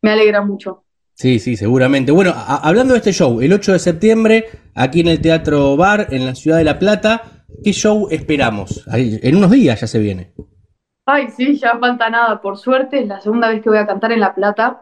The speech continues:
Speaker 1: que
Speaker 2: Ujú.
Speaker 1: la, la última vez me recibió también muy bien y con mucho cariño de parte de la gente, así que, que feliz de volver. Y realmente va a ser un show muy importante para mí porque es la presentación, la primera presentación de mi disco, de mi primer disco. <laughs> O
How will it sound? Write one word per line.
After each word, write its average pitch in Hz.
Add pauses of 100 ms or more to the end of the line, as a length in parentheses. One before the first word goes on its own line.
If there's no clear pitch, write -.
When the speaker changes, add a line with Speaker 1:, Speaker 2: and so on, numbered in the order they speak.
(140)
Speaker 1:
que 180
Speaker 2:
Ujú. 175
Speaker 1:
la, 180
la 196
última 202
vez 202
me 202
recibió 190
también 190
muy 196
bien 208
y 202
con 202
mucho 214
cariño 220 (280)
de 202
parte 208
de 190
la 185
gente, 214
así 190
que, 185 (100)
que 190
feliz 226
de 254
volver. 208 (500)
Y 220 (280)
realmente 294
va 302
a 294
ser 294
un 285
show 302
muy 294
importante 285
para 220
mí 285
porque 214
es 226
la 262
presentación, 214
la 240
primera 359
presentación 247
de 285
mi 220
disco, 302
de 247
mi 311
primer 359
disco. 330
<laughs> 254
O 330